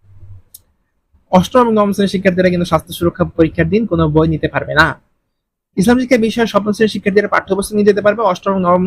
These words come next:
শ্রেণীর শিক্ষার্থীরা ক্যালেন্ডারে খালি কাগজ নিয়ে যেতে পা-, নিয়ে যেতে হবে, এবং চার বা পাঁচটি রং পেন্সিলের বক্স। এটি তোমরাও নিতে পারো, বক্স যদি থাকে রং পেন্সিলের অথবা শিক্ষা প্রতিষ্ঠানে সেটি সরবরাহ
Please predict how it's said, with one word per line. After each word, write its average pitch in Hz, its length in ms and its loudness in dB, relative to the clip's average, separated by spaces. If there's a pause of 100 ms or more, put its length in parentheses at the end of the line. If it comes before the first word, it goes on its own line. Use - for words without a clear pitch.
শ্রেণীর 196 220 -8
শিক্ষার্থীরা 185 440 -2 (280)
ক্যালেন্ডারে 175 360 -2 (100)
খালি 170 220 4
কাগজ 175 260 0
নিয়ে 151 140 -2
যেতে 143 200 -4
পা-, - 120 -10
নিয়ে 160 140 0
যেতে 151 180 -2
হবে, 139 140 -10 (880)
এবং 175 140 0 (640)
চার 180 160 2 (120)
বা 208 80 2 (120)
পাঁচটি 175 320 -4 (140)
রং 180 80 4 (140)
পেন্সিলের 180 420 0
বক্স। 139 240 0 (340)
এটি 185 120 -14 (100)
তোমরাও 190 380 2
নিতে 214 220 0
পারো, 254 140 -2 (500)
বক্স 170 240 2
যদি 202 200 4
থাকে 175 200 0
রং 180 160 0
পেন্সিলের 196 360 -2
অথবা 180 240 -2
শিক্ষা 180 240 -8
প্রতিষ্ঠানে 190 360 -2
সেটি 202 200 -16
সরবরাহ 147 300 -2